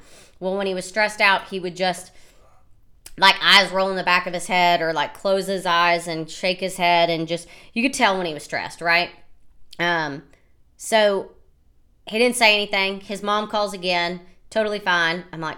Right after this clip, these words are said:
"Whatever." Um, I get a text message. It's a very long text message. Hey, Rose, this is the ex-girlfriend that he's currently still living with, um, and supposedly sleeping with. And I did his laundry for y'all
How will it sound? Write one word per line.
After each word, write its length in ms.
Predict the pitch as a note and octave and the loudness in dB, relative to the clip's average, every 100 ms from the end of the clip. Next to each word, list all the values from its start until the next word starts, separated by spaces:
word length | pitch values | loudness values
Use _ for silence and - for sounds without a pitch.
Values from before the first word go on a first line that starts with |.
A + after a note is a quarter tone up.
| - | -8
"Whatever." 500 | D3+ E3+ D3+ D#3 - - - - - | -4 -2 -2 -4 -10 -20 -20 -16 -2
Um, 240 | F3+ F3 - | -2 0 0
I 100 | G#3 | 0
get 100 | A3 | 0
a 60 | |
text 320 | G3 B3+ C4 F3+ | 0 0 0 -2
message. 440 | D#3 D3+ D3 - | -6 -8 -12 -10
It's 140 | G3 A#3+ | -8 -2
a 20 | |
very 240 | A#3+ A#3 | 2 2
long 260 | G3+ F#3 F#3+ | 0 -2 -2
text 300 | F#3+ - - | -4 -6 -8
message. 440 | D3 - C#3 - - | -12 -12 -14 -18 -10
Hey, 240 | - A#3 | -2 0
Rose, 400 | A3+ F#3+ G#3 G#3 - - - - | 2 0 -2 -6 -18 -20 -20 -20
this 260 | E3 G#3 G#3+ | -8 -6 -6
is 180 | A3 G3+ | -8 -8
the 360 | F#3+ F3+ F3 | -6 -4 -6
ex-girlfriend 880 | - F3+ - - B3 E4+ G3 F3+ F#3 | -6 -10 -12 -6 -4 -4 -2 0 0
that 100 | F#3 | -4
he's 180 | F3+ F3+ | -4 -8
currently 480 | - A#3 B3+ G3 F#3+ | -8 -6 -6 -6 -8
still 320 | - G3+ F3 | -8 -8 -6
living 440 | F#3 A3+ A#3 G3 | -6 -4 -4 -6
with, 360 | F3 D#3 D#3+ F#3+ - - - - | -6 -6 -6 -8 -14 -20 -20 -16
um, 600 | F3+ F#3 F3+ E3+ E3 E3+ - - _ - | -8 -4 -4 -4 -6 -10 -18 -20 _ -6
and 400 | F#3 F3+ F3+ F3 | -4 -4 -6 -10
supposedly 640 | - - G3 G3 F3 E3+ E3+ | -16 -12 -6 -4 -4 -6 -8
sleeping 480 | - A#3 A3 F3 | -8 -8 -6 -6
with. 280 | E3+ D#3 F3 - | -4 -4 -6 -8
And 240 | F3 F3 - | -8 -6 -4
I 120 | C4 | -4
did 140 | D#4+ D#4 | -2 -6
his 120 | B3 | -8
laundry 760 | G#3+ A#3 A3+ G3+ F#3 F3+ - _ - - | -6 -4 -4 -4 -4 -6 -12 _ -20 -18
for 160 | - G3+ | -10 -8
y'all 720 | F#3 G3+ G#3 F3 E3 F3 | -2 2 2 2 2 -2